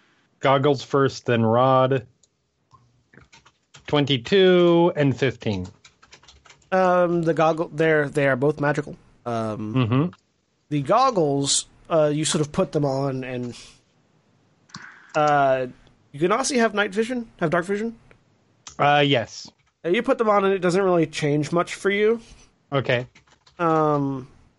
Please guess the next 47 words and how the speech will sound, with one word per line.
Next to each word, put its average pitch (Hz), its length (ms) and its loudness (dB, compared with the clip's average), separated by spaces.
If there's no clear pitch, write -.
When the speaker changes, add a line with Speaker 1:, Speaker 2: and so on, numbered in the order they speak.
Speaker 2:
you 156 80 -4
sort 147 140 -4
of 143 80 -2
hand 131 180 0
Speaker 1:
Goggles 127 220 -2
of 120 180 -4
night. 123 300 0
Speaker 2:
they, 175 160 0
you 175 240 0
hand 160 240 0
them 160 80 0
off 151 180 0
to 151 80 -8
someone 151 240 0
else, 131 240 -4
though, 135 200 -2
who 131 120 -6
doesn't 123 240 -6
have 123 160 -4
Speaker 1:
Yeah. - 100 -2
Speaker 2:
night 127 100 -6
vision. 123 240 -8
They 127 100 -6
put - 100 -10
'em 127 80 -6
on, 123 120 -4
and 135 120 -2
yeah, 131 140 -2
they're, 135 180 -4
they're 156 140 -2
goggles 139 320 -2
of 123 60 -8
night 127 160 -6
vision. 120 260 -10
Uh, 170 280 2
Speaker 1:
Okay. 156 100 -10
Speaker 2:
the 190 80 0
rod, 240 520 2
you're 190 220 2
not 196 200 -2
certain 180 360 0
what 165 100 4
it, 170 200 -4
what 151 260 0
it 156 100 -12
does, 107 340 -6
but 175 260 -2